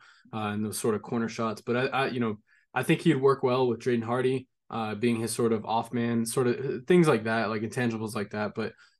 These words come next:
yeah, my expected role, I, I'm not necessarily thinking that he would jump Jaden Hardy in the sort of minutes rotation, um, day one at least, but, you know, th-, he could definitely work up into that potential, assuming everything hits or assuming he starts developing his game. But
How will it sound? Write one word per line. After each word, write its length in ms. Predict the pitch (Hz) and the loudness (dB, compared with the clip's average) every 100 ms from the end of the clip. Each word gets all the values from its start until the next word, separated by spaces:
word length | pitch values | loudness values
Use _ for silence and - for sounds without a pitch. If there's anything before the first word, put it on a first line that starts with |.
| - | -6
yeah, 200 | 113 104 | -2 0
my 180 | 120 143 | 2 2
expected 380 | 139 143 127 120 | 2 0 0 -2
role, 420 | 123 123 120 - - _ 107 | 0 2 0 -2 -12 _ -10
I, 120 | - | -6
I'm 360 | 123 120 113 113 | -4 -2 -2 -4
not 340 | 120 143 135 135 | -2 0 0 -2
necessarily 440 | 131 - 190 120 | -4 -2 0 0
thinking 340 | 123 110 117 | 0 -2 -2
that 140 | 113 101 | -2 -2
he 120 | 117 | -2
would 240 | 110 101 | -2 -4
jump 380 | 107 123 120 - | -2 0 0 0
Jaden 240 | 127 123 117 | 0 0 0
Hardy 300 | 120 120 120 | 0 0 0
in 100 | 113 | -2
the 80 | |
sort 200 | 104 117 | -4 -4
of 60 | 107 | -2
minutes 340 | 117 135 127 | 0 0 0
rotation, 560 | 135 127 127 123 131 123 - _ _ - | 0 0 0 -2 -4 -6 -10 _ _ -4
um, 340 | 110 107 104 | -4 -2 -2
day 160 | 123 113 | 0 2
one 220 | 117 123 | 2 2
at 140 | 117 | 0
least, 240 | 123 117 - | 0 -2 -2
but, 160 | 110 | -2
you 80 | 104 | -2
know, 140 | 107 104 | -4 -4
th-, 140 | 107 | -4
he 120 | 123 | -2
could 140 | 127 127 | 2 2
definitely 260 | 120 117 | 0 -2
work 180 | 110 110 | -4 -6
up 120 | 113 | -6
into 120 | 110 | -4
that 140 | 107 101 | -6 -6
potential, 420 | - 117 107 107 | -10 -10 -6 -6
assuming 340 | - 127 110 | -2 -2 0
everything 360 | 104 107 104 104 | -2 -4 -4 -6
hits 300 | 107 107 - | -4 -4 -4
or 80 | 104 | -6
assuming 320 | - 123 113 | -4 -2 -2
he 160 | 110 104 | -4 -6
starts 280 | - 107 | -6 -6
developing 460 | - 104 104 104 104 | -6 -8 -6 -6 -8
his 120 | 98 | -8
game. 260 | 113 107 101 | -6 -4 -4
But 180 | 113 | -4